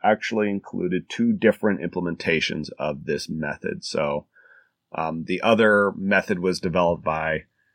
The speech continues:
uh, Tobias Marshall, uh, like I said, who's at Max Planck, and his grad student, Jana Ebler.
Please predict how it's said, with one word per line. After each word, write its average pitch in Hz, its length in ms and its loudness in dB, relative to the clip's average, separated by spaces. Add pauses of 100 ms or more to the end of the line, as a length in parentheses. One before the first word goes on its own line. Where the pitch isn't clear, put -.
(260)
uh, 85 180 -2
Tobias 87 480 0
Marshall, 82 760 -2 (240)
uh, 80 120 0
like 78 240 -2
I 82 40 0
said, 80 240 -2
who's 82 160 -8
at 76 120 -2
Max 82 280 -6
Planck, 78 400 -6 (100)
and 76 360 -8
his 98 180 -2
grad - 300 2
student, 82 480 -6
Jana 82 260 -4
Ebler. 73 520 -6